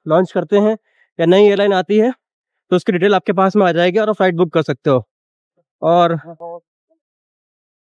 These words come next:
इसी तरीके से मैं भी flights book करता हूँ और कुछ Facebook के pages हैं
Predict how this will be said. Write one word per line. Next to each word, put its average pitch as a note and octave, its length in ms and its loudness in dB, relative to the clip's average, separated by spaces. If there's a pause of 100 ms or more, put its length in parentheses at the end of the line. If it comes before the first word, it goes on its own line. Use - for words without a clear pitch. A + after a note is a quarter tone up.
(540)
इसी E3 160 -8
तरीके G3+ 320 0
से A3 120 -4
मैं F#3 200 2
भी G3+ 180 4
flights D#3+ 520 -4
book D#3+ 140 -4
करता D3+ 220 -4
हूँ D3 160 -4 (680)
और D#3 460 0
कुछ - 400 -4 (320)
Facebook E3 320 0
के G3 60 -2
pages E3+ 380 0
हैं D#3+ 160 -2